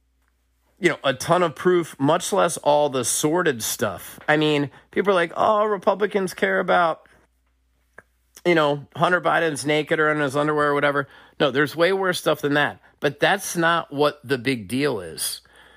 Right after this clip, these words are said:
The big deal is the proof about ten percent for the big guy and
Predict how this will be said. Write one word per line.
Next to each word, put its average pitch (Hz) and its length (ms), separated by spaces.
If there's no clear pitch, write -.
The 175 100
big 165 300
deal 202 260
is 139 160
the 156 100
proof 190 480
about 156 600
ten 185 260
percent 175 540
for 165 100
the 165 100
big 165 320
guy 135 640
and 135 800